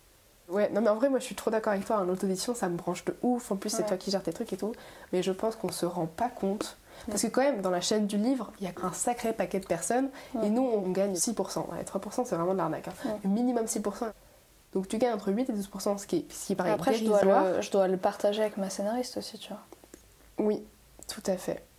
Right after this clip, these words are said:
Speaker 1: Mais après, ça, c'est aussi à négocier, tu vois. C'est que de la négociation tout le temps.
Speaker 2: Ouais.
Speaker 1: Ça dépend aussi de tes maisons d'édition. Il y a des maisons d'édition qui vont être des plus petites maisons d'édition, mais qui vont mettre plus d'argent à l'auteur parce que pour eux, c'est important de supporter les auteurs.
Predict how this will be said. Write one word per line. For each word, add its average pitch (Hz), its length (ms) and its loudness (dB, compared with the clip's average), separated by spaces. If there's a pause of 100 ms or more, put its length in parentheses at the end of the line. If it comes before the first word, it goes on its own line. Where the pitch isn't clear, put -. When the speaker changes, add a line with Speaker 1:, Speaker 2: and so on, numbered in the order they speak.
(120)
Speaker 1:
Mais 220 440 4
après, 247 460 2
ça, 233 200 2
c'est 226 160 0
aussi 208 300 2
à 196 80 4
négocier, 196 420 0
tu 196 140 -8
vois. 190 180 -2
C'est - 160 -10
que - 140 -6
de 202 120 0
la 185 60 4
négociation 180 540 0
tout 190 80 -6
le 196 80 -6
temps. 190 160 -2 (120)
Speaker 2:
Ouais. 220 100 -4 (140)
Speaker 1:
Ça - 140 -2
dépend 196 220 2
aussi 214 160 -2
de 196 40 -6
tes 202 120 -2
maisons 190 240 2
d'édition. 202 400 0
Il - 20 2
y - 20 2
a 190 40 2
des 185 60 0
maisons 180 180 0
d'édition 185 360 0
qui 214 120 -2
vont 180 100 2
être 175 80 0
des 180 100 0
plus 233 200 -4
petites - 260 -4
maisons 208 200 0
d'édition, 196 360 0
mais 233 100 0
qui 208 120 -4
vont 185 120 0
mettre 196 200 0
plus 254 340 2
d'argent 214 380 0
à 214 80 4
l'auteur 208 260 0
parce 208 160 -4
que 214 60 -2
pour 196 200 2
eux, 214 40 -4
c'est 214 100 -6
important 196 300 0
de - 20 -4
supporter 196 260 -4
les 208 160 0
auteurs. 214 200 -2